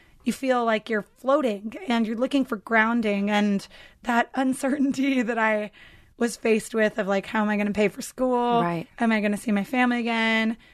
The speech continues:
Speaker 1: Where's my mom? People underestimate a f-, cell phone bill, like, heavily. And the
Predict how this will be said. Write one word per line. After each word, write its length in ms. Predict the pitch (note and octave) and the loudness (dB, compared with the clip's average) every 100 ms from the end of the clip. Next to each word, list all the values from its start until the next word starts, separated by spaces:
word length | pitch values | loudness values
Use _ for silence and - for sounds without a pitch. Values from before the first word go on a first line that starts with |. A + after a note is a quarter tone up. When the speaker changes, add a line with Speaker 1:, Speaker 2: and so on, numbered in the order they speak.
| - | -12
Speaker 1:
Where's 200 | - A3+ | 0 0
my 100 | G3+ | 0
mom? 460 | G3 G#3 G#3 G#3+ A#3+ | 0 0 2 0 -2
People 280 | A#3 G#3+ G#3+ | -4 -4 -2
underestimate 580 | A#3 A#3 A3+ A3 A3+ A3+ | -2 4 4 2 -2 -2
a 40 | |
f-, 120 | A#3 - | -2 -8
cell 260 | - - B3 | -10 0 0
phone 360 | B3 A3+ G3 F#3 _ | 2 0 0 -4 _
bill, 360 | G3 A3 F#3 G#3 _ | 2 4 4 -2 _
like, 300 | - B3 - - - | 4 4 4 -8 -6
heavily. 540 | - A3+ G3+ G3+ F#3+ - - - | 2 2 4 0 -2 -8 -16 -4
And 380 | A#3+ A#3 G3 F#3 | -2 -2 -4 -2
the 320 | A3+ G#3+ G#3 | 0 0 -2